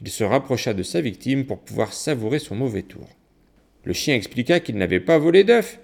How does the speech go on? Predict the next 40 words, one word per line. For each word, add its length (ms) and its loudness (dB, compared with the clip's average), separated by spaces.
mais 120 -10
personne 460 -2
ne 80 0
l'écoutait. 540 -4
Il 180 -4
l'avait 240 4
déjà 280 0
tous 240 -2
jugés. 500 -2
Il 160 0
aboya, 540 4
mais 140 -2
cela 260 2
ne 120 0
fit 200 -10
qu'amplifier 580 -4
le 100 2
jugement 420 -2
négatif. 640 -6
Le 100 -10
chat 260 -4
savourait. 580 -4
C'est 260 -4
alors 260 2
que 120 0
le 80 4
chien 320 -2
le 100 0
vit 300 0
avec 180 -2
son 160 -6
sourire 460 -4
en 80 -4
coin. 260 -10
Le 100 4
chien 320 2
comprit 340 -2
tout 200 2
de 60 -6
suite. 420 -8